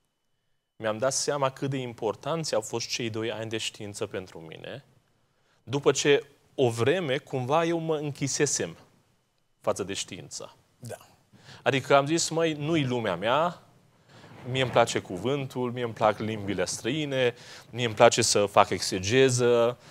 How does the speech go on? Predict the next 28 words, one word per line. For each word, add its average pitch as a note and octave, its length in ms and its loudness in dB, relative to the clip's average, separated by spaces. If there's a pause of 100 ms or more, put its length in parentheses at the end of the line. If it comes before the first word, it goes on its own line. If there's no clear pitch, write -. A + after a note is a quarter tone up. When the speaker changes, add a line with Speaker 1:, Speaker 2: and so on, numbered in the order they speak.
(120)
Speaker 1:
să - 260 2
scot - 440 2
nuanțe, A2+ 580 2
sensuri, A#2+ 720 0
să, F#2+ 400 0 (560)
asta A#2 220 0
e G#2+ 40 0
lumea F#2 220 -6
mea." D2+ 180 -16 (460)
E, C#3+ 200 -2 (1000)
a A#2 80 4
venit C#3 260 -2
momentul E3+ 500 -4
când C#3+ 220 -4
a B2+ 80 0
început B2 800 -8
să - 240 -2
mă C#3+ 120 -4
intereseze B2+ 920 -4 (680)
lumea B2 320 -2
aceasta A2+ 400 0
a A2 60 4
științei, G2+ 800 -6
Speaker 2:
Mhm. D#3+ 80 -14 (420)
Speaker 1:
dintr-o C3+ 380 0
perspectivă B2+ 600 -2
apologetică. G#2+ 880 -2 (240)
Adică, A2+ 400 0